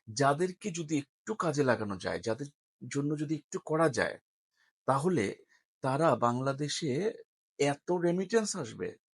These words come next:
বাংলাদেশে এত রেমিটেন্স তারা আনতে পারবে, এটা চিন্তা করতে পারবেন না। আমি কাদের কথা বলছি? আমি তাদের কথা বলছি, যারা বিভিন্ন সময় আমার টিউটোরিয়াল দেখে আমি মেসেজে দেখতাম যে,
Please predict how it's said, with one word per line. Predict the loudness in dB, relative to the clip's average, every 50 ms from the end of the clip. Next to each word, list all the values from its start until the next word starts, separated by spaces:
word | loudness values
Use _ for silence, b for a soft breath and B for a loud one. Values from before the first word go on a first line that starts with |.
| _ _ _ _
বাংলাদেশে | -2 0 2 2 0 0 -2 -4 -4 -4 -4 -4
এত | -6 -4 -2 -2
রেমিটেন্স | 0 0 0 0 0 -2 0 0 0 0 0 -2
তারা | -2 0 0
আনতে | 0 -2 -2 -6 -8
পারবে, | -8 -8 -10 -12 -14 -20 -20 _ _ _ _ _ _
এটা | -8 -8 -8 -4
চিন্তা | -2 -2 0 0 0 -2 -2 -2
করতে | -2 -6 -8 -8
পারবেন | -8 -8 -8 -8 -14 -18
না। | -20 -20 -20 _ _ _ _ _ _ B B B B B B B B B B B _ _ _
আমি | 0 2 2 2
কাদের | 2 2 4 4 4 2 2
কথা | 0 -4 -4 -6 -8
বলছি? | -8 -10 -10 -10 -12 -12 -12 _ _ _ _ _ _ _ _ _ _ _ _ -2
আমি | 0 0 4
তাদের | 4 4 4 4 2 2
কথা | 2 -2 -2 -2 -2 0
বলছি, | 0 0 0 0 -2 -2 -2 -4 -4 -8 _ _ _ _ _ _ _ _ _ _ _ _ _ _ _ _ _ _ _ -6 2
যারা | 4 6 6 8 8 8 8 6 6
বিভিন্ন | 2 0 -2 -2 -2 -4
সময় | -4 -4 -4 -2 0 0
আমার | 0 0 0 -2
টিউটোরিয়াল | -4 -6 -8 -4 0 2 2 4 4
দেখে | 2 0 -2 0 2 2 2 2 0 _ b b b b b b b
আমি | 0 0 2 2
মেসেজে | 2 2 0 2 2 2 2 4
দেখতাম | 2 -2 -2 0 0 0 0
যে, | 2 4 6 6 6 6 4